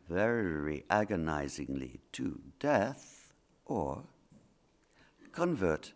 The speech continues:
to Islam. Thank you.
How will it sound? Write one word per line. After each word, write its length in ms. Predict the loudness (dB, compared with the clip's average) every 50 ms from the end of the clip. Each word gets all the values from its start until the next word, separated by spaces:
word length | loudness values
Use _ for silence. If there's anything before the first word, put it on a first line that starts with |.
| _ _ _ -4
to 160 | 0 0 0
Islam. 540 | 0 0 -2 -2 -2 -2 -2 -4 -6 -8 -12 -14 -18 -20 -20 _ _ _ -20 -20 _ _ _ _ _ _ _ _ _ _ _ _ _ -20 -20 -20 -20 -20 -20 -20 -20 -12 -2 0 2 2 2 0 -2 -4 -8 -10 -14 -16 -20 -20 -20 -20 -20 _ _ _ _ _ _ -6
Thank 220 | -4 -4 -2 0
you. 280 | 0 2 2 0 -2